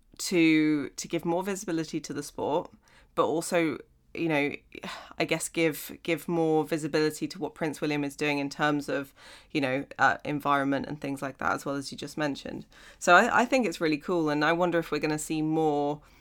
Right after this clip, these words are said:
you know, high profile people testing these cars and getting involved with the Extreme E in different ways.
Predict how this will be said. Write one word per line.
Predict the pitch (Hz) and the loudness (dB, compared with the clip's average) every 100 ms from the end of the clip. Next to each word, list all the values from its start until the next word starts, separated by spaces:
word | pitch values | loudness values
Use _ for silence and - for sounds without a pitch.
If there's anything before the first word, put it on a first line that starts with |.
| - - | -18 -4
you | |
know, | 151 135 | -2 -2
high | 156 175 160 | 2 4 4
profile | 160 156 151 - 143 | 2 -4 -2 -4 -4
people | - 156 151 - - 151 - | -4 -6 -6 -6 -6 -8 -14
testing | - 180 - 165 156 | -6 -4 -2 -2 -2
these | 147 139 | -2 -6
cars | - 143 139 139 139 | -2 2 2 0 -2
and | 139 135 - | -4 -4 -6
getting | - 135 147 | -6 -4 -2
involved | 139 143 135 | -2 -4 -4
with | 147 139 | -8 -6
the | 139 135 - | -6 -8 -10
Extreme | - - - 143 139 | -8 -8 -8 -4 -2
E | 139 | 0
in | 139 | -2
different | 143 147 139 | -4 -6 -2
ways. | 151 143 139 | -2 -2 -4